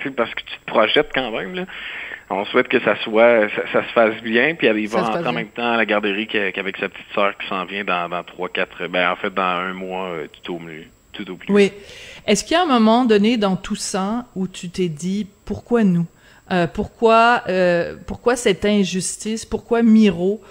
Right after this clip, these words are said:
Speaker 2: Pourquoi un enfant si jeune ? » Écoute, il avait huit semaines quand vous l'avez su. Pourquoi un enfant si jeune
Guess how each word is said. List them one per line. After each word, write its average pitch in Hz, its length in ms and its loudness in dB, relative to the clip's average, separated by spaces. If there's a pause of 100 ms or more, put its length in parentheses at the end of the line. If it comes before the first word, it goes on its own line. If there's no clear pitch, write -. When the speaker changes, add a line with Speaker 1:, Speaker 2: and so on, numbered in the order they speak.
(280)
Speaker 2:
Pourquoi 220 680 2
un 185 200 0
enfant 180 400 -2
si - 500 0
jeune ? » 190 420 2
Écoute, 175 380 -4
il 160 180 -6
avait 160 280 -2
huit 160 280 -4
semaines 190 480 -2
quand 175 160 -4
vous 165 80 -6
l'avez 165 280 -4
su. 214 280 -10 (480)
Pourquoi 247 260 2
un 226 120 4
enfant 185 320 -2
si 208 320 -2
jeune 202 480 0